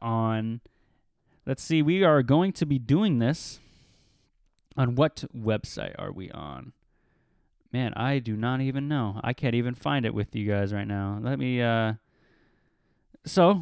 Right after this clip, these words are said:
this is what we do then. We go mock draft, N F L. And then it will bring us to fantasy, oh, draftwizard dot com. This is where I like to do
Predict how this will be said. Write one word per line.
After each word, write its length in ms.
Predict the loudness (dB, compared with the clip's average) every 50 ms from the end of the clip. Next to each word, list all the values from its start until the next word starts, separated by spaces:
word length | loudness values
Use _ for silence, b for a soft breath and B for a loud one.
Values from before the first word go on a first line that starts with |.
| -2 -4 -4
this 180 | -2 -4 -2 -2
is 120 | -2 0
what 120 | 0 0
we 80 | 0 0
do 140 | 0 0 0
then. 240 | 2 0 0 0 0
We 80 | 2
go 160 | 2 4 4
mock 320 | 4 4 2 2 2 0 0
draft, 480 | 0 0 2 2 2 2 0 -4 -14 -20 -20 -20 _ _ _ _ _ _ _ _ _ _ _ _ _ _ _ _ _ _ _ _ _ _ _ -12
N 80 | -10 -10
F 180 | -10 -6 -4
L. 200 | -2 -2 -2 -4 -8 _ _ _ _ _ -20 -20 _ _ _ _
And 160 | -8 -4 0 0
then 80 | 2
it 60 | 4
will 120 | 4 4 4
bring 200 | 4 4 4 2
us 140 | 0 -2 -2
to 140 | -2 -2 0
fantasy, 440 | 0 0 0 0 0 0 -2 -4 -4
oh, 140 | -2 0 2
draftwizard 580 | 2 4 2 2 2 -2 -4 -4 -2 -2 -2
dot 180 | -2 -2 -4 -6
com. 260 | -8 -8 -8 -8 -8
This 160 | -10 -10 -10 -8
is 100 | -6 -2
where 180 | 0 0 2
I 120 | 0 0 -2
like 160 | -4 -6 -8
to 100 | -8 -10
do 320 | -6 -4 -2 -2 -2 -2